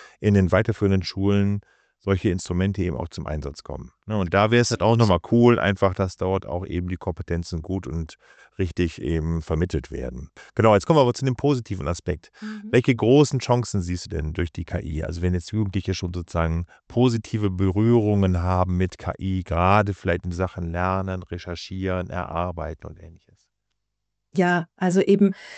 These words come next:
Speaker 2: zur Unterstützung beim Lernen. Das ist für mich ein riesengroßes, äh, Ding. Also, dass ich, äh, klar, erstmal ein Lernziel festlege, aber theoretisch kann ich mit K I so lernen, wie es mir am besten liegt. Es gibt Kinder,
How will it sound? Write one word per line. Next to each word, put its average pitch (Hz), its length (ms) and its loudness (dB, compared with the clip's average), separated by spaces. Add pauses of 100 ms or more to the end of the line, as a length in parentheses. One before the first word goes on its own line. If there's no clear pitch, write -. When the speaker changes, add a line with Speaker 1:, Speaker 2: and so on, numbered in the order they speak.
(380)
Speaker 2:
zur 226 200 4
Unterstützung 226 680 4
beim 196 180 2
Lernen. 160 480 0
Das 196 220 -4
ist 202 140 -4
für 208 120 0
mich 196 220 4
ein 175 80 4
riesengroßes, 170 840 -4
äh, 180 160 -2
Ding. 175 300 0
Also, 185 200 -2
dass 196 160 0
ich, - 260 -6
äh, 196 60 -6
klar, 190 280 -4
erstmal 202 340 0 (100)
ein 196 120 2
Lernziel 254 540 2
festlege, 208 800 -2 (480)
aber 190 440 2
theoretisch 233 720 0
kann 208 220 0
ich - 200 -4
mit 214 140 2
K - 260 -6
I 196 300 0
so 202 300 0
lernen, 185 280 2
wie 180 140 2
es 175 160 -4
mir 185 160 2
am 175 100 0
besten 175 360 -4
liegt. 151 340 -8 (340)
Es - 160 -6
gibt 285 200 -2
Kinder, 262 460 4